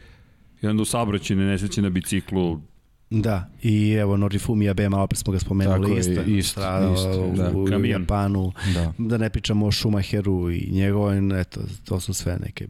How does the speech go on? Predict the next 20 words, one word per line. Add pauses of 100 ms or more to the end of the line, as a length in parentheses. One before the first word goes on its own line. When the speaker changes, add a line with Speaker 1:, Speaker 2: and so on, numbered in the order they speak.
Speaker 2:
banalne
stvari.
Speaker 3:
Banalne
Speaker 2:
Schumacher,
Speaker 3:
stvari,
Speaker 2:
koga
Speaker 3:
ali
Speaker 2:
se
Speaker 3:
eto,
da.
Speaker 2:
sećam
da
je
padao, (300)
bukvalno
on
je
vozio
dve
godine